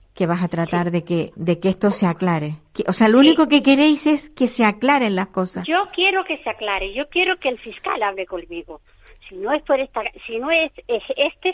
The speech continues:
Speaker 2: será otro, pero yo sí voy a seguir para adelante, porque yo no digo mentiras. Yo no estoy diciendo mentira, Amparo no está diciendo mentira. Mira, ahora mismo, yo tengo entendido que para poner a tu hija a dieta,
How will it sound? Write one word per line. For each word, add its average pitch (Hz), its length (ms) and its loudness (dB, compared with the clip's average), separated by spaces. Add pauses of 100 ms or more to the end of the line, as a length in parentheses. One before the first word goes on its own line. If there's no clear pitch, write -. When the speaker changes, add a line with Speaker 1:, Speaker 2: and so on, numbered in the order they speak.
Speaker 2:
será 240 300 0
otro, 294 380 0
pero 220 180 -4
yo 311 240 -6 (100)
sí 254 80 -10
voy 220 220 -6
a 247 160 -4
seguir 220 240 -12
para 208 220 -10
adelante, 165 360 -14
porque 277 260 -6
yo 320 120 -2
no 392 100 2
digo 359 220 -2
mentiras. 254 480 -8 (1040)
Yo 226 180 0
no 415 100 0
estoy 370 200 -4
diciendo 294 300 -6
mentira, 233 440 -4
Amparo 294 560 -2
no 330 100 2
está 330 220 -4
diciendo 320 400 -4
mentira. 220 440 -8 (380)
Mira, 269 240 -2
ahora 349 220 6
mismo, 392 440 4 (380)
yo 294 100 -14
tengo 480 200 2
entendido 254 440 -4
que 277 120 -2
para 185 240 -2
poner 254 260 -2
a 403 100 0
tu 269 120 -6
hija 381 220 -2
a 381 40 0
dieta, 262 460 -2